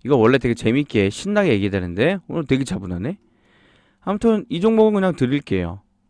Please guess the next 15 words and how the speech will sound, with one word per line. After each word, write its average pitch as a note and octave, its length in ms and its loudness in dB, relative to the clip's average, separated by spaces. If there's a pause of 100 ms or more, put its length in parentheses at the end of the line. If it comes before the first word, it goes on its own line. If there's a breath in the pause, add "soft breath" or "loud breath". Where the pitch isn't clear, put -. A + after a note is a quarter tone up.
예. F2+ 300 0 (640)
제 C3 120 -2
개인 D3 220 2
전화번호 F3 500 4
팔사팔삼 G3+ 680 2
일오오육입니다. D3 920 4 (640)
사 F#3 200 4
번 G#3 120 6
보내주세요. A#2 720 4
그러면 C#3 440 2 (260)
이 C3+ 100 -4
종목 E3 200 -2
바로 A#2 260 2 (160)
발송할 A#2+ 380 -6
겁니다. F2+ 420 -10